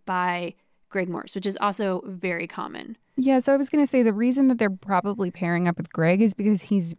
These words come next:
Speaker 2: a, a restaurateur in the area. He has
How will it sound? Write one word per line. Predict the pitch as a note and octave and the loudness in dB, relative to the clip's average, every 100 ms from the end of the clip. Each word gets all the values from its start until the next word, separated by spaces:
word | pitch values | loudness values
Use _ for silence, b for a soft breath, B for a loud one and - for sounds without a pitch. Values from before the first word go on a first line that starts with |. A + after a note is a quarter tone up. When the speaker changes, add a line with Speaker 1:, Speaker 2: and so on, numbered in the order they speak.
| - | -4
Speaker 2:
a, | F#3+ D#3+ G3 G3+ | -2 -2 -2 0
a | E3+ | 0
restaurateur | D3+ F#3 - F3 F3+ - E3+ D#3+ E3+ G3 | 0 -4 -2 0 0 0 2 4 6 4
in | F#3+ F3+ | 6 6
the | E3+ | 4
area. | D#3 D3+ D#3+ F#3 G#3+ G#3+ | 2 0 2 2 0 0
He | G3+ F3 | -2 0
has | E3+ E3 D#3 D3 - | 2 4 2 0 -6